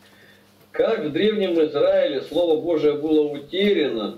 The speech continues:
и только случайно нашли его сборщики денег глубоко в ящике, под слоем мусора, так и у нас Слово Божие скрыто под человеческими вымыслами, а народ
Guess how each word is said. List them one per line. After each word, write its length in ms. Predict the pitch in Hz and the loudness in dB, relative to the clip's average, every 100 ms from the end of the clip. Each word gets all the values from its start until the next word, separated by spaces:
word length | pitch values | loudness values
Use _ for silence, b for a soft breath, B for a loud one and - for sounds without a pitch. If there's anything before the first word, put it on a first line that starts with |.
| - - | -16 -8
и 380 | 135 131 117 | -4 0 -2
только 420 | 104 151 147 143 120 | 0 0 0 -2 -4
случайно 720 | 131 139 - 220 220 170 139 | -4 -6 -2 0 0 0 -2
нашли 400 | 131 131 156 156 | -2 -4 0 0
его 280 | 135 123 113 | 2 0 -2
сборщики 720 | 110 156 147 - 127 - 117 | -2 0 0 -2 -8 -12 -8
денег 680 | 117 160 127 104 98 - | -2 0 0 -4 -6 -12
глубоко 640 | - 123 123 143 - 160 101 | -4 -2 0 0 0 0 0
в 20 | |
ящике, 920 | 107 147 170 156 - 110 98 98 - - - _ | -2 0 2 0 -2 -8 -10 -10 -10 -14 -20 _
под 220 | 117 113 | -4 -4
слоем 480 | - 151 151 123 113 | -4 0 2 0 -2
мусора, 800 | 123 160 180 170 127 107 95 - - B B B _ | -4 -2 -2 -2 0 0 -2 -8 -18 B B B _
так 280 | 151 135 127 | 0 0 -2
и 60 | |
у 180 | 120 123 | -4 -2
нас 460 | 160 190 151 - - - | 0 0 -2 -4 -10 -14
Слово 440 | 147 180 220 190 170 | -4 0 2 2 0
Божие 460 | 170 151 135 120 | 0 0 0 -2
скрыто 760 | - - 151 208 180 151 - - B B - | -2 -6 -2 0 2 0 -2 -8 B B -2
под 240 | 139 135 | 0 -2
человеческими 1040 | - 127 120 113 180 190 135 - 127 120 | -4 -2 0 2 0 -2 -4 -6 -6 -2
вымыслами, 720 | 107 156 170 127 107 101 95 - - _ B B B - | 0 0 0 -2 -4 -8 -8 -12 -20 _ B B B -4
а 160 | 131 | -2
народ 640 | 123 120 127 196 190 - | 0 0 0 0 0 -2